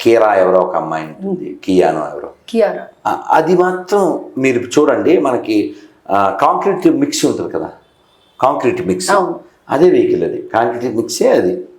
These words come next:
Speaker 1: So, భవిష్యత్తులో అలా ఉండబోతుందా అంటే, సింగీతం శ్రీనివాసరావు గారు ఆదిత్య త్రీ సిక్స్ నైన్ తీశారు.
Speaker 2: అవును.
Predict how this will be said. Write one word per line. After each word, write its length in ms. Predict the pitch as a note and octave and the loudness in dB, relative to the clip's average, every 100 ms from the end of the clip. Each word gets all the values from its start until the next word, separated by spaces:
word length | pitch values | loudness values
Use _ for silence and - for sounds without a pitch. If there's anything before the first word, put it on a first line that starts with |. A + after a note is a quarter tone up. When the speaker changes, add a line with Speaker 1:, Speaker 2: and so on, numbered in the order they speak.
| _ _ _ _ _ _ - - | _ _ _ _ _ _ -4 2
Speaker 1:
So, 340 | E3 D#3 C3+ | 4 2 2
భవిష్యత్తులో 640 | - D3+ D#3+ F#3 F#3 F#3 | 2 2 2 2 2 2
అలా 120 | E3+ C#3 | 2 2
ఉండబోతుందా 680 | B2 B2 A#2+ A#2+ F#2+ F3 - - _ _ _ _ _ _ _ _ _ | 2 4 4 2 -6 -10 -12 -16 _ _ _ _ _ _ _ _ _
అంటే, 420 | D#3 F#3+ E3 E3 D#3+ | 0 4 4 4 0
సింగీతం 520 | - F3 G3 G#3 F3+ | 0 2 2 2 2
శ్రీనివాసరావు 720 | - D#3 D3+ D3 - B2+ A2 | 2 2 2 0 0 2 2
గారు 380 | G#2+ A#2+ - - | 2 0 -2 -2
ఆదిత్య 380 | A#2+ C#3+ D3+ D#3 D3+ | 0 0 0 0 -2
త్రీ 240 | - C3+ | 0 -4
సిక్స్ 300 | - A#2+ A#2+ | -2 -4 -2
నైన్ 240 | B2 B2 A#2+ | 0 -2 -6
తీశారు. 640 | F#2 - - - - C#4+ | -6 -4 -4 -6 -16 -12
Speaker 2:
అవును. 160 | D#4 | -12